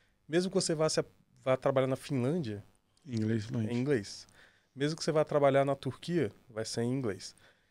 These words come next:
Speaker 1: E acabou que eu pensava, "Poxa, eu quero uma,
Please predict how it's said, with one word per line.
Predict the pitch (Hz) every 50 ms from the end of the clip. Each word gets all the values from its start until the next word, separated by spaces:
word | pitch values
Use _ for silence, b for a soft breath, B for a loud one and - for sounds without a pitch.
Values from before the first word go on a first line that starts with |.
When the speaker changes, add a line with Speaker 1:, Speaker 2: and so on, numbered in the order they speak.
| _ _ _ _ _
Speaker 1:
E | 143 139 143 139 139 135 131 123 117 113 110 113
acabou | 117 - - 151 139 139 160 160
que | - - 165
eu | 165 165 156 - -
pensava, | - 160 147 - 151 139 131 135
"Poxa, | - - 139 - -
eu | 131 123
quero | - - - 143 147 156 160 160
uma, | - - 143 147 147 143 135 120 110 104